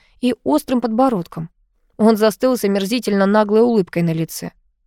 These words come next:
Напротив короля, с другой стороны комнаты, на стуле сидела испуганная Мила, а рядом с ней стоял парень с ножом и прядью уже отрезанных волос. Не выдержав, подошла и пнула этого парня, и он тут же упал.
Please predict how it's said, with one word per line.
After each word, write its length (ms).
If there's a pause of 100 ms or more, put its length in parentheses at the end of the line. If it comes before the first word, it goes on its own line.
(100)
Напротив 500
короля, 360
с 40
другой 280
стороны 360
комнаты, 500 (300)
на 180
стуле 260
сидела 400
испуганная 560
Мила, 420 (120)
а 180
рядом 340
с 100
ней 140
стоял 360
парень 340
с 100
ножом 500
и 120 (320)
прядью 500
уже 200
отрезанных 640
волос. 500 (680)
Не 140
выдержав, 420
подошла 440
и 40
пнула 280
этого 320
парня, 600
и 200
он 220
тут 220
же 120
упал. 440